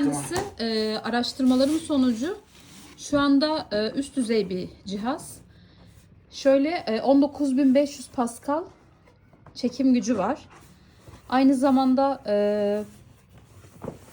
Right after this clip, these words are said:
rulosu, yani, e, mopları daire değil, rulo şeklinde. Bu da basınçla, daha yüksek basınçla daha hızlı temizlik, daha kuvvetli temizlik yaptığını öngörüyor.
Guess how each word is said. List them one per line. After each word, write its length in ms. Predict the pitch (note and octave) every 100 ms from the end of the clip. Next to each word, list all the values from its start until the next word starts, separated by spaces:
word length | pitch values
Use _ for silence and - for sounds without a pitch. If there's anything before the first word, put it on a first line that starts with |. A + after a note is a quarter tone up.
| - - _ _ _ - - - -
rulosu, 640 | C4+ D4 C#4+ - D#4 F4+ - - -
yani, 300 | A3+ A3 G#3+
e, 360 | G#3+ - G#3 A3
mopları 760 | G#3+ A#3+ B3 - C4+ E4+ C#4+
daire 380 | A3 G#3+ B3+ C#4
değil, 280 | D4 D#4 F4+ - A#3 - _ - A#3 - -
rulo 260 | A3+ C4+ A3+
şeklinde. 640 | - G#3 F#3+ F3+ F#3+ D#4 - - - - -
Bu 120 | C#4+
da 260 | D4+ F4+ C4
basınçla, 680 | A#3+ - D4+ D4+ - C#4 F4+ -
daha 180 | A#3+ C#4
yüksek 340 | C4 C4 B3+
basınçla 400 | A#3 - D#4+ E4 - -
daha 240 | A3+ B3
hızlı 300 | B3+ A3 A#3
temizlik, 580 | B3 A#3 G#3 F#3+ B3+ -
daha 240 | G#3 G3+ A3+
kuvvetli 340 | A3 G#3 B3
temizlik 420 | - G#3 G3+ B3
yaptığını 680 | A3+ G3 - - A3 G#3+ G#3+
öngörüyor. 640 | G3+ G3 F3 E3+ F3 C4